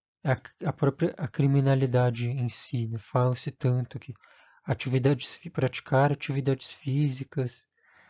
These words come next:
está ligado a, a menos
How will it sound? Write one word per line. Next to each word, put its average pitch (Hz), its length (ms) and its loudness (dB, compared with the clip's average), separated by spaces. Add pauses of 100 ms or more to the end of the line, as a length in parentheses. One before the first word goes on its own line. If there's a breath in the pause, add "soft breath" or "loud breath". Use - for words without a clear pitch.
(140 soft breath)
está - 400 4
ligado 123 680 2
a, 127 420 0 (1160 soft breath)
a 139 100 0
menos 123 720 -2